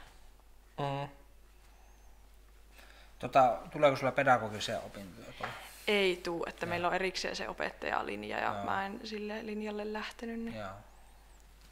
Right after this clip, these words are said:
Speaker 1: No, onko
Speaker 3: ei
Speaker 1: sulla niinkö
Speaker 3: äidinkielen opettajaa tuu.
Speaker 1: suomen kieli, mitä se niinkö te-, mikä se tommonen filosofian maisteri tekee, joka on tota niinkö valmistunut pelkästään suomen kielestä, että sillä ei ole pedagogia tätä?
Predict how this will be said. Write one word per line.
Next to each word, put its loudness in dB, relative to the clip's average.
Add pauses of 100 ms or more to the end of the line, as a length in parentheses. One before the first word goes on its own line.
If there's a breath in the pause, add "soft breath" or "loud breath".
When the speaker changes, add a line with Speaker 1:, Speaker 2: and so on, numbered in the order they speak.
(220)
Speaker 1:
No, 0
onko 0
Speaker 3:
ei 0
Speaker 1:
sulla 4
niinkö 0
Speaker 3:
äidinkielen -6
opettajaa -10
tuu. -14 (1120 loud breath)
Speaker 1:
suomen 4
kieli, 4
mitä 2
se 0
niinkö 0
te-, -2 (100)
mikä 2
se 0 (140)
tommonen 2
filosofian 2
maisteri -2
tekee, -2
joka -6
on -8
tota -6
niinkö -4
valmistunut -4
pelkästään 0
suomen 0
kielestä, -12
että -12
sillä -4
ei -2
ole -8
pedagogia -4
tätä? -12